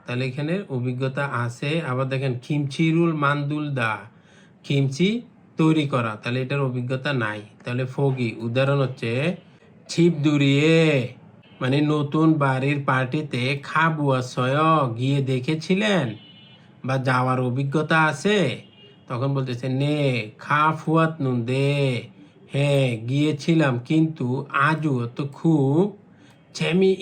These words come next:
ইসস্বয়, খুবই আনন্দদায়ক ছিল। অর্থাৎ নতুন বাসার পার্টিতে গিয়েছিলাম, সেটা খুবই আনন্দদায়ক ছিল। তখন বলতেছে খুরো মিয়ন, তাহলে খিমচি রুল, খিমচি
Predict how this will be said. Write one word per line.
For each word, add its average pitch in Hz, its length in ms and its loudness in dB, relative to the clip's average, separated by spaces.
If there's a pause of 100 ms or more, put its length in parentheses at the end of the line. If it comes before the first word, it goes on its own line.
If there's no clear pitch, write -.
ইসস্বয়, 147 680 0 (440)
খুবই 220 320 -2 (120)
আনন্দদায়ক 135 640 2
ছিল। 123 160 -2 (800)
অর্থাৎ 151 400 0 (160)
নতুন 135 300 0 (120)
বাসার 127 380 0
পার্টিতে 135 440 -2 (260)
গিয়েছিলাম, 135 580 0 (100)
সেটা 135 220 -4 (100)
খুবই 147 320 0 (600)
আনন্দদায়ক 143 640 2 (100)
ছিল। 123 160 0 (580)
তখন 127 220 -2 (100)
বলতেছে 120 360 -6 (220)
খুরো 160 300 2 (120)
মিয়ন, 147 640 4 (240)
তাহলে 135 460 0 (220)
খিমচি 170 560 2
রুল, 113 220 0 (500)
খিমচি 160 500 2